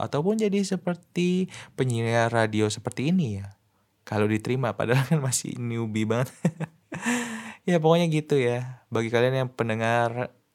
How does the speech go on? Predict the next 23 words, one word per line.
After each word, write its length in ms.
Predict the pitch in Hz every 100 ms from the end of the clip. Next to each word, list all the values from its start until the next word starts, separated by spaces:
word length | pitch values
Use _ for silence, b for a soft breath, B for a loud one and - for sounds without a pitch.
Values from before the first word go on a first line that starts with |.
| -
setia 560 | - 127 - 117 107 107
gua 320 | 107 120 135
ya, 320 | 123 135 123 120
ya 160 | 104 101
kalau 240 | 98 101 -
ada 400 | 107 101 101 104
kerjaan 560 | 104 107 110 120 120
bolehlah 560 | 110 101 107 98 95 95
gitu 320 | 92 - 95
di 80 | 92
sekitar 320 | - - 92
Jakarta, 880 | 95 95 95 - 113 110 110 107 - B B B B B B _
eh, 160 | 107 104
Bali. 720 | 104 101 131 160 165 170 -
Wah, 400 | 139 135 104 -
aku 160 | 123
pengen 160 | 147 131
banget 260 | 117 131 -
sih 40 |
kalau 160 | - 101
kerja 240 | 98 98
di 160 | 95 98
Bali, 240 | 95 98